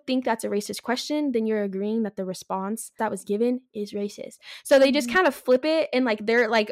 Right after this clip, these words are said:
Speaker 1: almost there, but they're not. And I think it's kind of funny. Um, I think Sebastian reads the comments more than I do 'cause I get my feelings hurt.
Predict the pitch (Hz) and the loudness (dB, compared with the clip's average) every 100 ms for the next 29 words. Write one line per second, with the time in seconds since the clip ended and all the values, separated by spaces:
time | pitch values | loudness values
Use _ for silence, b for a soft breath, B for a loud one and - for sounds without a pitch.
0 | - 247 277 294 294 240 262 269 240 220 | 2 4 6 4 4 4 6 4 2 0
1 | 196 196 185 202 208 208 185 180 185 175 | -2 -2 0 0 -2 -4 -6 -8 -10 -12
2 | - 190 196 - 190 190 190 214 214 196 | -10 -6 -6 -6 -8 -8 -6 -4 -4 -4
3 | b b b - 233 302 285 254 262 254 | b b b -2 2 2 4 2 2 0
4 | 220 220 202 202 - 196 196 - 185 175 | 2 0 -2 -8 -6 -6 -6 -8 -10 -10
5 | - 185 202 202 240 254 254 196 185 180 | -12 -10 -10 -6 -4 -4 -6 -12 -12 -12
6 | - 185 - 190 196 - 214 226 | -14 -16 -16 -14 -14 -12 -8 -8